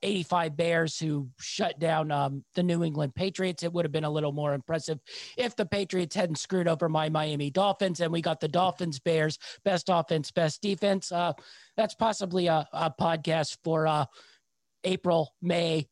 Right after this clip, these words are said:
June that <laughs> we get into. But, uh, and, uh, I hate to do this to you, but, uh, the New England Patriots, uh, shutting down your boys, the greatest show on turf. Um, but I, I definitely thought this performance was up there. Um,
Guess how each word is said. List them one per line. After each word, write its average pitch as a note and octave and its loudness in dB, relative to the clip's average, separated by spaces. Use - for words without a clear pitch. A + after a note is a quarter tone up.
June F3+ 2
that E3 -2
<laughs> - 2
we G3+ 2
get F3 -2
into. E3+ 0
But, F3+ 0
uh, F#3 0
and, F#3+ 0
uh, F#3 2
I F3 0
hate G3 -4
to F#3+ -2
do G#3 4
this F#3 0
to F3 0
you, F3 4
but, E3 -2
uh, F3 2
the F#3+ -2
New G#3 2
England G3 0
Patriots, F3+ -4
uh, E3+ 2
shutting A#3+ 0
down G#3+ 4
your G3+ 4
boys, G3+ 2
the F3+ 2
greatest F3 2
show F#3 2
on E3+ 2
turf. G#3 2
Um, D#3+ 0
but F#3 2
I, A3 2
I A3 -2
definitely G#3+ 2
thought G3 2
this F#3+ -2
performance F3+ -2
was D#3+ -2
up F3 2
there. D3 0
Um, D3 0